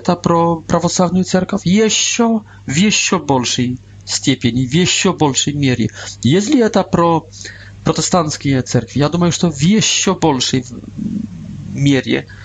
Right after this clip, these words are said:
y, pro te cerkwi. No, dawajcie, żeby nie odwlekać wнимania od nas samych. To jest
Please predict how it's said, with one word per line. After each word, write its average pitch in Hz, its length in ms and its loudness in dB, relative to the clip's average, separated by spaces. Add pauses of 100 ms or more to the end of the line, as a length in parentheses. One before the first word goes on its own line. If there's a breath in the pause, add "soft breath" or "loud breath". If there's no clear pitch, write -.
(720 loud breath)
y, - 220 -2 (240)
pro 135 300 2 (220)
te 156 260 2
cerkwi. - 440 -2
No, 127 240 0
dawajcie, 147 500 0
żeby 156 340 0
nie 160 200 2
odwlekać - 760 -2 (380 loud breath)
wнимania 143 680 2
od - 160 -2
nas 143 240 2
samych. 143 460 -2 (640 loud breath)
To 147 60 4
jest - 260 -2